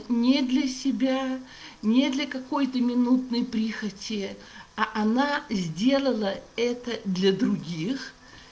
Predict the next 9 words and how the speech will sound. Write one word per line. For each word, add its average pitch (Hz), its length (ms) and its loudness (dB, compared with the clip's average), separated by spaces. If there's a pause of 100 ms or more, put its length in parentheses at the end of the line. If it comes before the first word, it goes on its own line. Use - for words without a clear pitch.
(260)
и 247 340 0
сделала, 269 680 0
потому 247 420 2
что - 260 -2
она 262 300 4
знала, 269 760 2 (200)
что - 420 0 (220)
они 262 640 4 (280)
пойдут 202 580 0